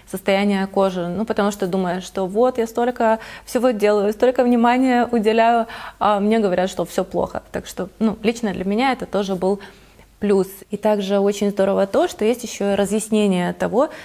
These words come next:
а, что такое, например, тусклый цвет лица, и, э, какие-то подсказки, в чём нуждается ваша кожа, в каких ингредиентах,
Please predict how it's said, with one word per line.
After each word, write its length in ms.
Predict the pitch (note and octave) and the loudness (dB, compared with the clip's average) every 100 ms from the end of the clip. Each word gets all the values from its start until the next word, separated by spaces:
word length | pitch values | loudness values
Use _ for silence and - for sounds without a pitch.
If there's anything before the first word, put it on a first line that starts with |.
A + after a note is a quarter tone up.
| - | -12
а, 200 | - F#3 | -4 -4
что 200 | F#3 - | -2 0
такое, 320 | C4 A#3 G#3+ A3 | 0 0 0 0
например, 460 | F#3+ F#3+ F#3+ G3 | 0 -2 0 0
тусклый 460 | G3 G3+ G3+ F#3 F3+ | -2 -4 -4 -4 -4
цвет 320 | - F#3+ F#3+ | -2 -4 -2
лица, 420 | F3 F3+ A3+ C#4 - - - - | -4 -2 -2 -2 -4 -18 -20 -4
и, 260 | G#3+ A3+ A3+ G#3 | 0 2 2 0
э, 160 | F#3 F#3 | -2 -4
какие-то 440 | F#3 - A3 G#3+ | -6 -4 -2 -4
подсказки, 720 | - G3+ - G#3 G3+ G3+ E3+ | -6 -6 -2 -2 -2 -4 -10
в 80 | E3+ | -8
чём 220 | - G#3 | -2 0
нуждается 500 | G3 G#3 A#3 B3+ B3 | 0 2 2 0 -2
ваша 280 | G3+ G3+ G#3 | -4 -2 -4
кожа, 360 | - G3+ F#3+ F3+ - - | -2 0 0 -4 -8 -8
в 40 | |
каких 340 | - G3 G#3+ - | -6 -4 -4 0
ингредиентах, 920 | G3 G3+ F#3 F#3+ F3+ A#3 C4+ A#3 | 0 2 0 -2 0 0 0 -2